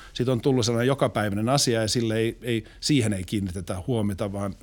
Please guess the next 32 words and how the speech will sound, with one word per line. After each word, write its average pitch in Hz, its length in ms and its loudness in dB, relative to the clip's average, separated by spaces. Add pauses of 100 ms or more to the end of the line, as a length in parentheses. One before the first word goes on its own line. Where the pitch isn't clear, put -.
(220)
kiinnitetään 107 580 -2
huomio 107 300 0
johonkin 104 340 -2
toiseen. 113 500 0 (460)
Ja 113 60 -2
se 135 80 4
pitää 156 280 4
ottaa 170 380 2
se, 110 180 2 (680)
se - 140 -4
tilaisuus 107 680 2
silloin, 123 240 4
kun 101 100 0
se 104 80 0
tarjoutuu. 87 840 -2 (360)
Ja 117 80 2
jos - 160 2
silloin 147 340 6
ei 131 140 6
pelaa, 107 480 2
niin 123 180 -2
ei 160 160 4
tuu 160 440 0
yritystä. 110 680 -2 (280)
Ja, 120 160 -2
ja 127 80 0
Suomessa 139 420 4
on 104 60 0
paljon 113 300 4
tällaisia, 98 380 -2
jotka 110 220 -2
on 104 120 0